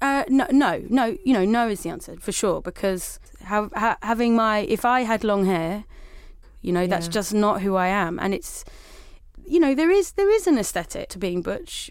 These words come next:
Speaker 1: broadly speaking, I guess, because I wouldn't like to say too generally, because obviously it means different things to different people. But no, I can't, <laughs> I can't change the way I look, no.
Speaker 2: No.
Speaker 1: It's
Speaker 2: And
Speaker 1: just not an option.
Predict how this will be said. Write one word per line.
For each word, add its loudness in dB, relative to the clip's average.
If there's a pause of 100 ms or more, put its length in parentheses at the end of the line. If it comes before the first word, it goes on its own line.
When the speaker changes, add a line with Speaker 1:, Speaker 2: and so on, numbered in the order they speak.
(140)
Speaker 1:
broadly 0
speaking, -2
I -6
guess, -8
because -4
I -2
wouldn't 4
like -2
to -6
say 0
too 2
generally, 0
because -4
obviously -2
it -6
means 2
different -4
things -2
to -10
different -10
people. -8 (240)
But -2 (220)
no, 2
I 0
can't, 0 (500)
<laughs> -20
I -4
can't -2
change 0
the -2
way -2
I -2
look, -4
no. -6 (320)
Speaker 2:
No. -4 (180)
Speaker 1:
It's 0
Speaker 2:
And -4
Speaker 1:
just -20 (140)
not -12 (120)
an -6
option. -8